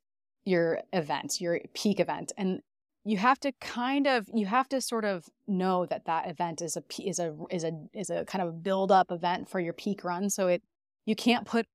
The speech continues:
everything into peaking for your peak run. It has to be, like, that distance, and then you have to have it just timed to, enough that you can kinda taper it off into your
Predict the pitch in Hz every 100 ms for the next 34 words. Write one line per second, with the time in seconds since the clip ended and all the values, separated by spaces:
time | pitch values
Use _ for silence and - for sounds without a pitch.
0 | _ 214 190 208 190 202 190 196 - 196
1 | 202 185 190 170 170 - 180 - 165 202
2 | 190 - 196 - 170 175 165 165 156 -
3 | _ _ _ - 190 196 196 196 180 185
4 | 180 220 - 185 180 175 170 180 175 180
5 | 180 180 185 220 220 254 269 - 269 262
6 | 247 240 - 220 208 226 - 214 190 190
7 | 190 185 - 190 196 185 175 185 190 175
8 | 185 175